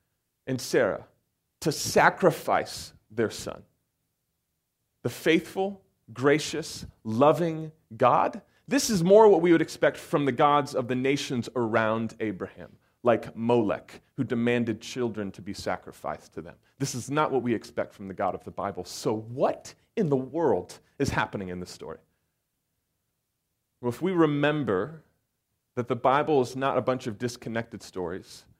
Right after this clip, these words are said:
but one big story, as Sari-, uh, Sally Lloyd-Jones loves to put it, one big story about what God has come to do for us, we should be on the lookout for hints of what he is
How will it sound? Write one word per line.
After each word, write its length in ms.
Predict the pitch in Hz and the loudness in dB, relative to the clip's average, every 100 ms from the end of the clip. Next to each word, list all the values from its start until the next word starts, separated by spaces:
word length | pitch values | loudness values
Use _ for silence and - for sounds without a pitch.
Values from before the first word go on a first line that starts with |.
| _ _ - | _ _ -4
but 100 | 113 | -2
one 280 | 117 135 | 0 0
big 260 | 113 139 127 | 0 -2 -2
story, 580 | - - 95 92 95 - | -6 -6 -4 -2 -2 -4
as 240 | 95 - | -6 -8
Sari-, 400 | - - 104 95 95 - - | -12 -6 -4 -4 -6 -14 -20
uh, 180 | 95 92 | -18 -16
Sally 340 | 92 - 107 101 | -8 -2 -2 -2
Lloyd-Jones 680 | 98 92 101 92 90 90 - | -4 -6 -6 -8 -8 -12 -6
loves 240 | 92 85 | -6 -6
to 60 | - | -14
put 200 | - 87 | -12 -10
it, 100 | 87 | -6
one 300 | 98 113 107 | -4 -2 -4
big 360 | - 110 107 - _ _ _ | -4 -4 -4 -16 _ _ _
story 500 | - - 101 85 80 101 | -18 -8 -4 -4 -6 -6
about 200 | 98 113 | -2 0
what 140 | 123 | 0
God 160 | 117 113 | 2 0
has 120 | 110 | -2
come 160 | 127 | -8
to 100 | 107 | -10
do 160 | 95 104 | -6 -8
for 320 | - 113 101 | -6 -4 -2
us, 360 | 80 - - - _ _ _ | -4 -12 -20 -20 _ _ _
we 80 | 120 | -8
should 140 | 117 120 | -6 -2
be 80 | |
on 100 | 135 | -2
the 40 | 127 | 0
lookout 400 | 120 120 120 - | 0 2 0 0
for 160 | - | -6
hints 560 | 101 - 147 117 - - | -10 -10 -10 -10 -12 -12
of 180 | 101 104 | -12 -6
what 220 | 107 107 | -4 -4
he 280 | - - 104 | -8 -12 -10
is 400 | 98 98 92 | -8 -8 -10